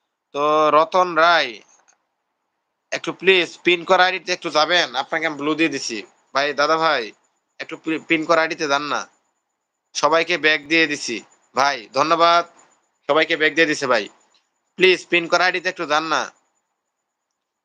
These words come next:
আহ, ভাই, পিন করা আইডিতে দিছি, অসংখ্য ধন্যবাদ ভাই আমাকে উৎসাহ দেওয়ার জন্য।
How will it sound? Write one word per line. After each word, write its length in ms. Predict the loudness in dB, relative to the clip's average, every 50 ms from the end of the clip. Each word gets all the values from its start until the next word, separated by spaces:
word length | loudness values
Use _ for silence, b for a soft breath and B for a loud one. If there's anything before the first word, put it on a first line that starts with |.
| _ _ _ _ _ _ _ _ _ _ _ _ _ _ _ _ _ _ _ _ _ _ _ _ _ _ _ _ _ _ _ _ _ _ _ _ _ _ _ _ _ _ _ _ _ _ _ _ _ _ _ _ _ _ -4
আহ, 240 | -2 0 0 0 0
ভাই, 360 | 0 0 0 0 0 0 -2
পিন 240 | -6 -6 -8 -6 -2
করা 140 | 0 0 0
আইডিতে 200 | 0 -2 -4 -4
দিছি, 220 | -6 -4 -2 0
অসংখ্য 460 | 0 0 0 0 -2 -4 -2 -2 -2
ধন্যবাদ 460 | 0 0 0 0 2 2 2 2 2 0
ভাই 260 | 0 0 2 2 2
আমাকে 280 | 0 -2 -4 -6 -6
উৎসাহ 440 | -8 -8 -8 -8 -6 -2 2 2 4
দেওয়ার 280 | 4 4 4 4 2 0
জন্য। 320 | -2 -6 -8 -10 -12 -14